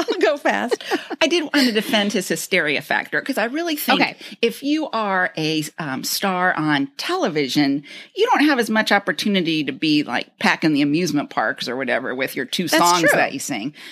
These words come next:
Speaker 2: If you
Speaker 1: So
Speaker 2: don't have a concert, yeah,
Speaker 1: Right.
Speaker 2: how do you gauge
Speaker 1: So,
Speaker 2: the hysteria
Speaker 1: trust me,
Speaker 2: factor?
Speaker 1: I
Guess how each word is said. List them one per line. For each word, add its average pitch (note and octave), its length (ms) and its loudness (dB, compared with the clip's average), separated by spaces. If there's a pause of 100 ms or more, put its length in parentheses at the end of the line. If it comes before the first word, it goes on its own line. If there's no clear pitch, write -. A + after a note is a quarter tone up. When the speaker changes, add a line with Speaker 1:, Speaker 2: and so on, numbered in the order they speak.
(100)
Speaker 2:
If C4+ 140 2
you D#4+ 60 2
Speaker 1:
So - 20 2
Speaker 2:
don't F#4 140 0
have E4+ 120 0
a C#4+ 40 0
concert, D#4 720 0
yeah, A#3 260 2
Speaker 1:
Right. D#5 140 -2
Speaker 2:
how A3 140 2
do A3 140 -2
you G#3 160 -2
gauge G#3 380 4
Speaker 1:
So, B3 100 2
Speaker 2:
the A#3+ 60 0
hysteria G3 440 0
Speaker 1:
trust - 60 0
me, F3+ 140 2
Speaker 2:
factor? - 280 -8 (220)
Speaker 1:
I A4+ 240 0